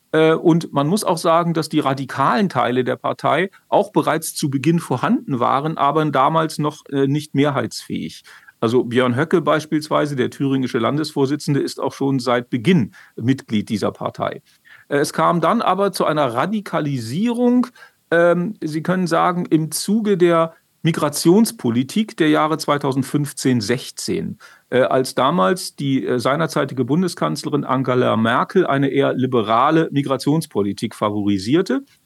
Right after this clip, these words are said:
äh, im, was ja begann mit den Flüchtlingen, die, äh, am Budapester Bahnhof, ähm, ankamen und dort eben nach Deutschland,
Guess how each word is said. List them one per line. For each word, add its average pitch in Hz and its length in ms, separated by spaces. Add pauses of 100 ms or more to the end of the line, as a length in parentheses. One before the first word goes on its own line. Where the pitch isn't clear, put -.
(300)
äh, 147 340 (540)
im, 180 380 (360)
was 143 260
ja 143 100
begann 135 480
mit 156 260
den 147 180
Flüchtlingen, 165 540
die, 143 180
äh, - 100
am 131 180
Budapester 147 560
Bahnhof, 196 600 (400)
ähm, 170 340
ankamen 180 640
und 139 300
dort 147 180
eben 143 240
nach 127 160
Deutschland, 190 640